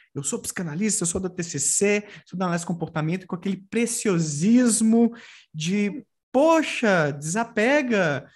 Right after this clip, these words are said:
Será que no futuro vai ter tantas tribos assim? Será que, de repente, como eu já conversei com o Jean, já conversei uma vez com você também sobre isso, a P B E, a Psicologia Baseada em Evidência, será que não vai começar a trazer mais integração e a gente olhar mais pra,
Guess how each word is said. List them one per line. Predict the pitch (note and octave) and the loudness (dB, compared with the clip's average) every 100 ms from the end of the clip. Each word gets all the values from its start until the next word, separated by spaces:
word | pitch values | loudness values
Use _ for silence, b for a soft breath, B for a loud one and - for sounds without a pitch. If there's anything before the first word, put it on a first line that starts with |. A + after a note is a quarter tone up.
| B | B
Será | - G3+ C4 | -4 0 0
que | E4 | 2
no | C#4+ | 0
futuro | - G3+ A#3 B3 | 0 -2 0 0
vai | G#3+ | 0
ter | G#3 F#3+ | -2 -4
tantas | A3+ B3 B3 - | -2 -2 -4 -6
tribos | - F#3+ E3+ D3+ | -4 -4 -4 -6
assim? | C#3 - B3 A3 | -6 -2 0 0
Será | E3+ G3+ A#3+ | 0 -4 -4
que, | A#3+ | -4
de | F#3+ | -4
repente, | F3+ E3+ F#3 G3 F#3+ F#3 B B | -6 -2 0 0 0 -6 B B
como | - G3 | -4 0
eu | F#3 | 0
já | F#3+ | 0
conversei | G3 E3+ - | -2 -2 -2
com | E3+ E3 | -2 -2
o | |
Jean, | D3+ F3+ | 0 -2
já | E3+ | -2
conversei | E3+ E3+ F#3+ | -4 -4 -4
uma | F#3 | -4
vez | E3 E3 | -6 -6
com | D#3+ | -6
você | D3+ - | -6 -8
também | C#3+ D3+ C#3+ | -8 -8 -6
sobre | D3 C#3 E3 | -6 -4 -4
isso, | F3+ E3 B B B - | -4 -8 B B B -8
a | E3 | -2
P | G#3 | -2
B | F#3 D#3+ | 0 2
E, | F3+ F#3+ | 4 2
a | |
Psicologia | F3 E3+ E3+ E3+ | 0 -4 -4 0
Baseada | E3+ E3+ E3 | 0 0 -2
em | |
Evidência, | D3 D3+ F#3+ F#3 | -2 -4 -4 -4
será | G3 G#3 | -4 -2
que | G#3+ | -2
não | G3 | -2
vai | F#3 | -4
começar | F#3+ F#3 E3+ F#3+ | -6 -6 -4 -4
a | F3+ | -6
trazer | - F#3 E3+ | -6 -4 -4
mais | F3 F3 | -2 -4
integração | F3 F#3 E3 D#3 D3 - G#3 A#3+ B3 B B B F#3+ | -4 -6 -4 -4 -4 -2 2 2 0 B B B 0
e | |
a | G3+ | 0
gente | F#3+ G#3+ A3 - A3 G#3 | 2 0 -2 -2 -2 0
olhar | G3 G3+ G3 | 0 2 2
mais | F#3 G3+ A3+ - | 0 -2 -4 -6
pra, | G#3+ G#3 G3+ | -4 -4 -4